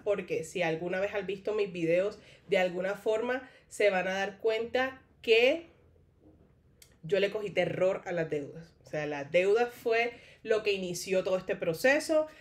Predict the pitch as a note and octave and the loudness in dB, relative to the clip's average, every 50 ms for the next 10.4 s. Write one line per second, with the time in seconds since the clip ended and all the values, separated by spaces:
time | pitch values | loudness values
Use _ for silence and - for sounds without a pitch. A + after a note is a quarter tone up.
0 | - _ - G#3+ G3 F#3+ F#3 F3 - F#3 F#3 F#3 F#3 F3+ F#3 F#3+ F#3+ - - - | -18 _ 0 0 2 2 0 2 2 4 4 4 2 0 -2 -2 -4 -8 -6 2
1 | G#3+ G#3 G#3+ G#3+ G#3+ A3 A3+ - - G3 G3+ G3 G3 F#3+ F#3+ F#3+ F#3+ - G3 F3+ | 4 4 6 6 4 2 0 -2 -6 -8 -2 0 0 0 0 -2 -6 -6 -2 0
2 | F3+ F3 F3 E3+ E3 D#3+ D#3+ D#3+ - - - _ - - _ _ - A3+ A3+ A3+ | 0 0 2 2 2 0 -2 -4 -8 -16 -20 _ -20 -20 _ _ -10 -8 -6 -6
3 | A3+ - - B3+ B3 B3+ B3 - A#3 G#3+ G#3 - G#3 G3 F#3+ F#3 F#3+ F#3+ F#3+ F#3 | -6 0 2 4 4 4 2 2 2 2 2 2 0 0 0 -2 -2 -2 0 2
4 | F3+ F3 F3 - E3 D#3+ D#3+ D#3 E3 F3 G#3 C4+ E4 - - - - _ _ _ | 2 2 0 -2 -4 -4 -2 2 4 4 4 4 0 -2 -8 -20 -20 _ _ _
5 | _ _ _ _ - F#3+ F#3 F#3 F3 - - - - G#3+ G3 F#3+ F#3+ F#3+ A3+ A3 | _ _ _ _ -4 -2 -2 -2 -4 -6 -10 -12 -2 0 2 2 2 0 -4 -6
6 | A3 F#3+ F#3 F#3 G3 - - A#3 B3 B3 - _ _ _ _ _ _ _ _ - | -4 -6 -8 -8 -6 -4 -4 -4 -4 -4 -10 _ _ _ _ _ _ _ _ -4
7 | G3+ F#3 F3 F3 E3 D3+ D3+ D3 B2+ - - - - _ _ _ _ _ _ _ | -2 0 0 0 0 -2 -4 -6 -10 -12 -16 -20 -20 _ _ _ _ _ _ _
8 | _ _ _ _ _ _ _ - - G#3 G3 G3 F#3+ F#3+ F3 F3 E3 D#3+ F3 F#3+ | _ _ _ _ _ _ _ -6 -2 -2 -2 -2 -2 -2 -2 0 0 0 -2 -4
9 | G3+ - - A3 F3 F3 E3 E3 A3+ G#3 A3 G#3 G3+ F#3+ F#3 F#3 E3+ D#3 D#3+ F3 | -4 -4 -6 -2 0 0 0 0 -2 -2 0 0 0 -2 -2 -2 -2 -2 0 0
10 | G3 G#3+ A#3 B3 B3+ C#4 C#4+ | -2 0 2 2 2 2 -2